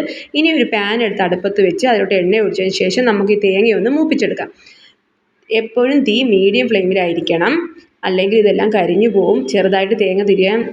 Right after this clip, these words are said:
നമ്മൾ ശ്രദ്ധിക്കണം. ദാണ്ട ഇപ്പോൾ ഇത് ഓക്കെ ആയിട്ടുണ്ട്. ഇനി തീ ഓഫ് ചെയ്തതിന് ശേഷം നമുക്കിത് വെള്ളം ചേർക്കാതെ ഒന്ന് ജാറിലിട്ട് അടിച്ചെടുക്കാം. നല്ലപോലെ അരപ്പ് അരയ്ക്കണം. നമ്മൾ വെള്ളം ഒരു പൊടിയും ചേർത്തിട്ടില്ല. ഇനി ഇതെങ്ങനെ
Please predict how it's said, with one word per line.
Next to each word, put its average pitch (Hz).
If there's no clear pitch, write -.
നമ്മൾ 196
ശ്രദ്ധിക്കണം. 180
ദാണ്ട 190
ഇപ്പോൾ 214
ഇത് 208
ഓക്കെ 196
ആയിട്ടുണ്ട്. 185
ഇനി 220
തീ 214
ഓഫ് 190
ചെയ്തതിന് 196
ശേഷം 226
നമുക്കിത് 208
വെള്ളം 202
ചേർക്കാതെ 190
ഒന്ന് 214
ജാറിലിട്ട് 180
അടിച്ചെടുക്കാം. 233
നല്ലപോലെ 233
അരപ്പ് 185
അരയ്ക്കണം. 175
നമ്മൾ 214
വെള്ളം 190
ഒരു 196
പൊടിയും 214
ചേർത്തിട്ടില്ല. 190
ഇനി 240
ഇതെങ്ങനെ 190